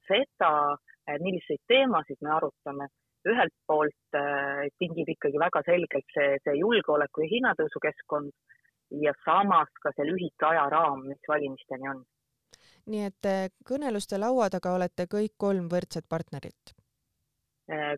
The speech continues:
Speaker 1: kõneluste laua taga oleme kõik kolm, eh, võrdsed partnerid ja lihtsalt need, eh, võib-olla, eh, fookused või, või need, mille osas üks ja teine partner tunneb, et millele võiks keskenduda järgmise, eh, kaheksa-üheksa kuu jooksul, et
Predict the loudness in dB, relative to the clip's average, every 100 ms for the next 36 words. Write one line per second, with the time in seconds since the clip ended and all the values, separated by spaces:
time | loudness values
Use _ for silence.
0 | 0 4 4 4 2 -2 2 4 4 4
1 | 2 -2 -2 -2 2 2 0 -2 -2 -2
2 | -2 0 2 0 -4 -4 -4 -4 -2 -4
3 | -6 -2 0 0 -4 -8 -8 -10 _ -20
4 | _ -14 -6 0 0 0 -4 -4 0 2
5 | 4 2 0 -4 -8 -4 0 2 2 0
6 | -2 _ _ -2 0 4 4 2 -6 -14
7 | -8 -8 -6 -6 -4 -4 -2 0 0 0
8 | -4 _ -20 -20 -12 -4 0 0 -2 -2
9 | -2 -2 -4 -8 -4 -2 -2 -2 -4 -4
10 | -10 -4 -4 0 -2 0 -6 _ -2 0
11 | 0 -2 -2 -2 0 -4 -6 -4 -2 2
12 | 2 0 -8 -4 -2 -2 -2 -16 -20 -12
13 | -6 -4 -2 0 0 0 -2 -2 -6 -6
14 | -2 0 2 0 -2 -4 -2 -2